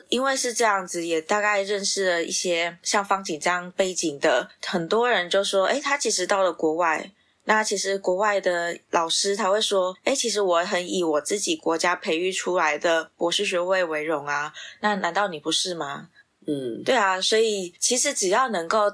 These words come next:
Speaker 1: 到国际上，然后与人互相切磋交流，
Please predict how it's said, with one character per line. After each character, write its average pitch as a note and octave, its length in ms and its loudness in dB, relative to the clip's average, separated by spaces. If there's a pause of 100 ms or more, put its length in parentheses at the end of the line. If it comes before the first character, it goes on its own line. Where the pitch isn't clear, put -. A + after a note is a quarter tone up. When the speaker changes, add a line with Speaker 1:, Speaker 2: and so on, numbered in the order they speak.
(120)
Speaker 1:
到 A#3 160 4
国 F3+ 260 0
际 G#3 200 -2
上， F#3+ 280 0
然 E3 120 0
后 F#3 140 2
与 F3 140 0
人 D#3 160 0
互 F#3 180 -4
相 F3 340 -2 (200)
切 F#3 300 0
磋 F3 380 0
交 F3 340 2
流， D3 380 0